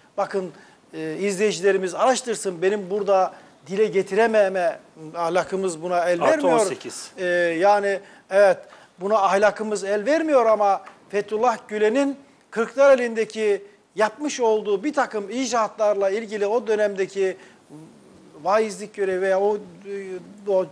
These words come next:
Speaker 1: bulunduğu dönemde yaptıklarıyla ilgili kitap hazırlayan bir gazeteci Haydar Meriç.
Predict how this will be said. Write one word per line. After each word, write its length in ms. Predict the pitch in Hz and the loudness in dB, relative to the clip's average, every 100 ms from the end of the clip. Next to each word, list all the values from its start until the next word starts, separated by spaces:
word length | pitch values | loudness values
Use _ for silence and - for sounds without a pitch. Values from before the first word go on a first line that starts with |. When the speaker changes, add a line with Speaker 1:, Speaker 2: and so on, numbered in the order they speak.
| - - | -10 -8
Speaker 1:
bulunduğu 480 | 190 196 185 185 160 | -2 -2 -2 -4 -2
dönemde 360 | 190 185 175 | -2 -2 -2
yaptıklarıyla 800 | 175 185 175 185 - 190 190 185 | 0 0 -2 -10 -2 0 2 0
ilgili 520 | 180 196 185 226 294 - - - - | 0 -8 -6 -4 -4 -8 -20 -20 -14
kitap 340 | 233 208 202 | -4 0 0
hazırlayan 680 | 202 226 247 240 226 226 208 | -2 -2 2 6 6 6 4
bir 280 | 220 240 - - _ _ _ _ _ | -2 -4 -6 -18 _ _ _ _ _
gazeteci 640 | - 196 226 - 196 170 151 - - | -4 -2 -2 -2 -4 -4 -6 -10 -6
Haydar 380 | 165 180 185 | -2 2 2
Meriç. 420 | 170 165 151 - | 2 -2 -6 -8